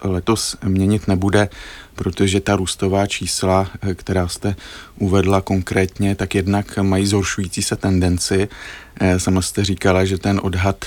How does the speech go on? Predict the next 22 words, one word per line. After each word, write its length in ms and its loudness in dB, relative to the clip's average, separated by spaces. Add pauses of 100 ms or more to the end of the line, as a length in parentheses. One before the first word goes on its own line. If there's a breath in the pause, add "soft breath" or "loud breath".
letošního 600 0
růstu 480 -2 (100)
je 160 2
horší, 360 0
než 140 2
byl 160 0
ten 180 -2
předchozí. 680 -2
Eh, 1200 2
a 460 2 (760)
navíc, 720 -4
eh, 340 2
je 140 2
to 180 -4
zatíženo, 640 0 (480 loud breath)
eh, 340 4
velkou 420 0
porcí 400 -2
nejistoty 880 2
a 120 -2 (100)
i 60 2
kdyby 640 2